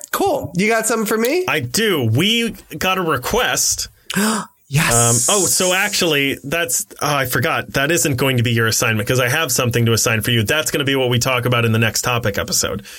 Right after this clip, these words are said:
Speaker 1: Ah,
Speaker 2: So the,
Speaker 1: okay,
Speaker 2: the,
Speaker 1: cool.
Speaker 2: the thing we got to, uh, to discuss is something called Legend of Althea by Royce Adkins. This was, uh, uh, recommended to us.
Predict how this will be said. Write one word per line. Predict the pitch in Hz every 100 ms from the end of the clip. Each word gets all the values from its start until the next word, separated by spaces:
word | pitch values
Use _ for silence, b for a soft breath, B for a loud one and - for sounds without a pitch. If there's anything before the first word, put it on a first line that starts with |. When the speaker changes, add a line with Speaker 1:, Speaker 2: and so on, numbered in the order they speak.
| B
Speaker 1:
Ah, | - 147 147 139 131 147 139 120 254
Speaker 2:
So | 285
the, | 285 139
Speaker 1:
okay, | 127 139
Speaker 2:
the, | 135
Speaker 1:
cool. | 139 - 151
Speaker 2:
the | 156
thing | 196 196
we | 190 165
got | 170 170
to, | - 156 151
uh, | 143 139
to | 123 135
discuss | 131 - 190 156 - - B B B -
is | 151
something | 185 185
called | 180 156
Legend | 135 156 202 214 190
of | 170
Althea | 160 135 - 170 147 101 117
by | 120 117
Royce | 117 113 143 135 -
Adkins. | 123 127 127 - - - - B B B B B -
This | 110 -
was, | 110 -
uh, | 110 104 104 -
uh, | 110
recommended | 120 117 113 110 107
to | - 120
us. | 107 -